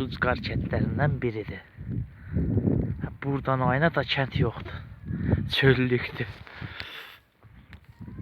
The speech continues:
Baxın, əməlli başlı qarıyır. Əməlli başlı qarıyır.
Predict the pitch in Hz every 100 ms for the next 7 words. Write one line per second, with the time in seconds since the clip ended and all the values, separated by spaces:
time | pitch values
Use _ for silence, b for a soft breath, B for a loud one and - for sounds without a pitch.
0 | - - - - B B B B B B
1 | B B B B B B - 127 - 147
2 | - 127 123 123 127 117 110 - 135 120
3 | 113 107 104 104 - - B B B B
4 | B B B B - 123 127 127 123 131
5 | 113 113 - - - - - 123 120 -